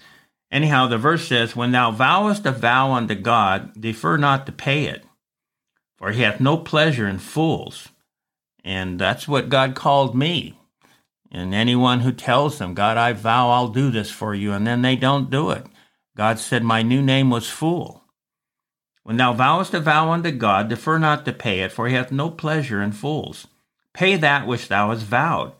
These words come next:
Better is it that thou shouldest not vow than that thou shouldest vow and not pay." That's the end of the quote from Ecclesiastes five, verse four and five.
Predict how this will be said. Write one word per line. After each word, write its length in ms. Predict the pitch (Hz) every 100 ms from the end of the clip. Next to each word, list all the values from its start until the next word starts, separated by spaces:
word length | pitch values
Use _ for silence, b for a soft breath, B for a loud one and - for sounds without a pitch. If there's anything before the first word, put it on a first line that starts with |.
| _ _ _ _
Better 680 | 95 151 220 190 110 - _
is 340 | 123 160 -
it 260 | 98 131 -
that 220 | 120 113
thou 220 | 117 123
shouldest 480 | 123 - 143 147 139
not 280 | 127 165 156
vow 540 | 101 104 143 214 120
than 220 | 123 113 110
that 240 | 120 -
thou 180 | 123 127
shouldest 460 | - 139 135 104
vow 400 | 87 117 170 139 104
and 140 | 107
not 260 | 113 127 -
pay." 400 | 139 127 85 - _ _ _ _
That's 300 | 101 104 -
the 60 | 101
end 160 | 101
of 80 | 98
the 80 | 101
quote 360 | - 98 92
from 140 | - 98
Ecclesiastes 840 | 98 123 123 110 107 107 - 95
five, 340 | - 101 98 98
verse 180 | 101 -
four 240 | 98 92
and 100 | 95
five. 320 | 113 117 92